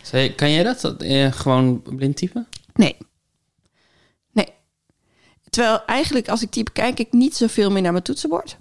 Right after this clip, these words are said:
Speaker 2: Maar
Speaker 1: Nee.
Speaker 2: gewoon zo out of the blue, dat weten, dat kan ik echt niet. Ik ben heel benieuwd hoe, of onze luisteraars dat wel ook zo kunnen zoals jij.
Speaker 1: Maar het is, het is, specifiek bij ons is het natuurlijk echt al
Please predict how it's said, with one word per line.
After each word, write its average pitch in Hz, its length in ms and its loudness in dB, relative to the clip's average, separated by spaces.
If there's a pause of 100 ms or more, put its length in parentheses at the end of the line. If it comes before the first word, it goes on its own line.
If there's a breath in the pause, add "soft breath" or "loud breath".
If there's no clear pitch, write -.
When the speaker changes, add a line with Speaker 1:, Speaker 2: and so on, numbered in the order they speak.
Speaker 2:
Maar 220 160 4
Speaker 1:
Nee. 220 80 2
Speaker 2:
gewoon 233 220 4
zo 196 300 2
out 226 280 0
of 220 80 -2
the 202 100 -2
blue, 226 480 4
dat 226 260 0
weten, 226 400 -2 (280)
dat 190 140 2
kan 190 160 -2
ik 165 80 -4
echt 165 160 -6
niet. - 200 -4
Ik - 580 -20
ben 214 120 6
heel 277 80 8
benieuwd 262 220 4
hoe, 214 160 -2
of 226 140 -2
onze 220 220 2
luisteraars 202 500 0
dat 180 160 -2
wel 196 400 0 (180)
ook 190 220 2
zo 165 140 -4
kunnen 185 240 -4
zoals - 180 -6
jij. 160 220 -6 (420)
Speaker 1:
Maar 143 100 2
het 147 80 2
is, 202 240 2
het 156 200 0
is, 190 280 4 (1500)
specifiek - 560 2
bij 120 100 6
ons 131 240 8
is 104 60 0
het 110 80 -4
natuurlijk - 300 0
echt 151 180 -2
al - 160 -6